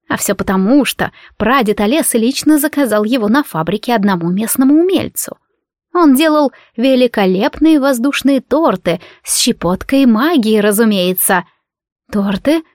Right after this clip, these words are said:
удивленно моргнула я. "Но при чем здесь платье?" "Все дело в воздушности.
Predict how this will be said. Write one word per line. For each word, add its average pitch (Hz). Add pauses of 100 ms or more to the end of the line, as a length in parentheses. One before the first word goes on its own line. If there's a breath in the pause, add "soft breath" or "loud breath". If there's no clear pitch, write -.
(200)
удивленно 214
моргнула 208
я. 196 (420)
"Но 233 (120)
при -
чем 294
здесь -
платье?" 190 (600)
"Все 226
дело 196
в 175
воздушности. 185